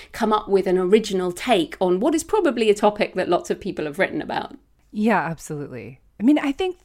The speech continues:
Speaker 2: that really clarifies, yes, it's okay to have a book that is an ongoing thing that you're thinking about, like the Shadow book.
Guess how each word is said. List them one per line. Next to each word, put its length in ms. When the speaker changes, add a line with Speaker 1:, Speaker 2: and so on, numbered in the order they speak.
Speaker 2:
that 400
really 280
clarifies, 880
yes, 420
it's 180
okay 380
to 80
have 200
a 40
book 340
that 340
is 160
an 120
ongoing 640
thing 280
that 100
you're 160
thinking 360
about, 340
like 200
the 60
Shadow 360
book. 340